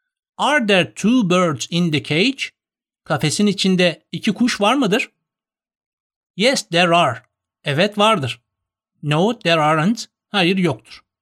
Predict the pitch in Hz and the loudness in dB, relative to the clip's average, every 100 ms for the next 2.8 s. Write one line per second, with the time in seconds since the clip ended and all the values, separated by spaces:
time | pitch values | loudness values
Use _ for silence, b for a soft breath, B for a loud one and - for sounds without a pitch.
0 | _ _ _ _ _ _ _ _ _ _ | _ _ _ _ _ _ _ _ _ _
1 | - 277 262 170 143 120 - _ _ _ | -2 0 2 2 0 -2 -8 _ _ _
2 | _ 262 262 - 151 131 113 | _ -2 -2 -2 -2 -2 -4